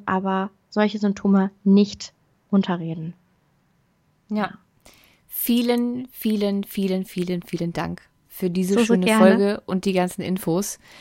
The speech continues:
Speaker 2: Ähm, ich werde alles, was Nathalie betrifft, in den Shownotes verlinken. Also ihr Instagram-Profil, ihren Podcast, ihre Webseite,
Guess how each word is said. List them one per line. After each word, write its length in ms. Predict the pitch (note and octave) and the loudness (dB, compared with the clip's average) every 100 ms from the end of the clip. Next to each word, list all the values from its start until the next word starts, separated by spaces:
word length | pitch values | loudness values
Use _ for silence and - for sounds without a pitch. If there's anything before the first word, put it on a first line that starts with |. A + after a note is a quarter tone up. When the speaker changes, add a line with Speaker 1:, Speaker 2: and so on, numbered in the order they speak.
| - - - - - - | -20 -20 -20 -20 -6 6
Speaker 2:
Ähm, 420 | F#3+ G3 G3+ G#3 | 8 10 8 6
ich 160 | G#3 G#3 | 4 6
werde 340 | A3 A#3 B3 | 8 10 10
alles, 680 | - F3+ B3 C#4+ - - - - | 8 8 10 8 6 2 -2 -4
was 400 | G3+ G#3 - - F#3+ | 6 8 8 2 4
Nathalie 380 | G3+ G#3+ G#3+ | 6 6 4
betrifft, 440 | F3 E3 E3 F3+ - | 4 0 0 -2 -2
in 100 | G3+ | 2
den 140 | G#3 G#3 | 2 2
Shownotes 380 | G3+ G3+ F#3 | 2 2 0
verlinken. 580 | - D#3+ D#3 D#3+ E3+ A3+ - | -2 -2 -2 -2 -2 -4 -2
Also 420 | F3+ F3+ F#3 F#3 - | 2 2 2 -2 -2
ihr 240 | F#3 F3 | 0 0
Instagram-Profil, 840 | A3+ B3+ A#3 A3 G#3 G3+ - G3 - | 2 0 0 0 -2 -2 0 0 0
ihren 220 | E3+ F3 | 0 0
Podcast, 600 | - A3+ - G3+ G#3 - | 0 -2 2 2 2 -2
ihre 220 | F3 F3+ | -2 0
Webseite, 720 | G3 F#3+ F#3+ F#3 - F3+ F#3 | 0 0 0 0 0 0 0